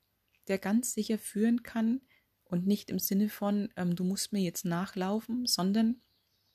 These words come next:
ich bin in vielerlei Hinsicht, ähm, die Wege schon gegangen. Ich bin vorausgegangen durch die Ängste durch. Ich, ich hab den Berg schon erklommen und ich kann dir jetzt erzählen,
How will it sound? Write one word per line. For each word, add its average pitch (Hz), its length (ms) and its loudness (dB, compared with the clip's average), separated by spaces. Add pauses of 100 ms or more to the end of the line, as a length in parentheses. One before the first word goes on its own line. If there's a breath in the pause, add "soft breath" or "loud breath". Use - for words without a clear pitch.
(640 loud breath)
ich - 220 -6
bin 220 300 4 (380)
in 180 140 -2
vielerlei 220 420 4
Hinsicht, 202 540 0 (120)
ähm, 180 240 2
die 180 160 0
Wege 190 220 2
schon 185 280 -2
gegangen. 180 480 0 (1000)
Ich - 160 -14
bin 208 400 4
vorausgegangen 220 1040 2
durch 202 220 -4
die - 120 -8
Ängste 196 300 -4
durch. 208 560 -4
Ich, - 260 -10 (120)
ich - 140 -4
hab 226 180 -2
den 196 140 2
Berg 196 260 0
schon - 200 -4
erklommen 196 520 0
und 170 120 -4
ich - 80 -18
kann 180 220 0
dir 190 80 2
jetzt - 380 -4
erzählen, 190 580 -2